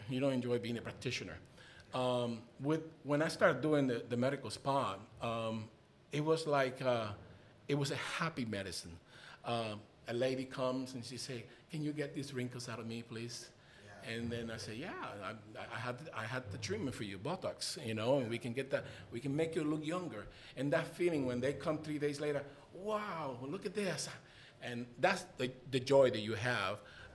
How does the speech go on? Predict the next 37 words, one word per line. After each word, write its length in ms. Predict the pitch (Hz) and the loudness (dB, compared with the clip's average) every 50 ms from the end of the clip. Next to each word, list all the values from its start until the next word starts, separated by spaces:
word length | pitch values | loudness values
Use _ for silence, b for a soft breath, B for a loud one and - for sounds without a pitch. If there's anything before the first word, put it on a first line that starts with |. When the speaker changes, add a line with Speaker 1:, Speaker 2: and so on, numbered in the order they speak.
| B B | B B
Speaker 1:
You 140 | - 156 202 | 2 4 4
have 160 | 202 - - | 6 6 4
a 60 | 175 151 | 4 2
joy 400 | 139 - 139 139 143 143 131 123 | 2 4 6 10 10 10 10 8
of 100 | - 98 | 6 4
helping 360 | 127 127 120 123 120 104 101 | 4 4 4 4 0 -4 -4
all 140 | 104 113 117 | -2 -2 -2
the 100 | 104 98 | -2 -2
sick 260 | - - 104 95 - - | -4 -4 -6 -8 -8 -6
patients, 420 | 135 139 139 135 - - 92 - - | -2 -2 -2 -2 -2 -6 -8 -8 -4
but 140 | 123 117 131 | 0 4 4
a 20 | |
lot 140 | 151 190 208 | 4 6 4
of 200 | 185 147 - - | 2 2 0 -4
sick 320 | - - 160 139 - - | -6 -6 -6 -6 -6 -4
patients 380 | - 131 135 131 131 123 104 - | -2 -2 -2 -2 -4 -8 -8 -8
are 100 | 113 107 | -8 -8
sick 300 | - - 139 123 131 - | -4 -4 -4 -4 -4 -6
because 220 | - - 98 92 | -10 -12 -10 -8
they 80 | 107 110 | -8 -6
want 240 | 107 110 104 101 - | -6 -6 -6 -6 -8
to 60 | 95 | -10
be 80 | - 90 | -12 -10
sick. 280 | - - - 82 - - - B B B B B B B B B | -8 -8 -8 -8 -10 -14 -20 B B B B B B B B B
And 80 | - 113 | -2 2
they 100 | 120 120 | 4 4
don't 200 | 123 120 113 - | 4 4 2 0
take 180 | - 135 113 - | -2 -4 -4 -2
care 140 | - 120 107 | -4 -4 -4
of 100 | 101 - | -4 -4
themselves. 420 | 90 85 - - - 80 85 90 | -8 -8 -8 -8 -8 -8 -8 -6
They 120 | 101 104 | -4 -4
smoke, 600 | 101 - - 135 139 139 139 135 139 139 135 - 101 | -4 -4 0 6 8 8 10 8 8 4 2 -2 -6
they 100 | 107 101 | -6 -6
drink, 600 | 101 - 135 143 139 135 131 127 131 131 - - B B B B B - | -2 2 2 4 4 4 4 2 0 0 -2 -8 B B B B B -8
they're 160 | 98 110 107 | -6 -6 -4
diabetic, 600 | 98 113 113 113 104 135 131 127 131 131 123 127 | -2 0 -2 0 2 4 4 6 6 6 4 2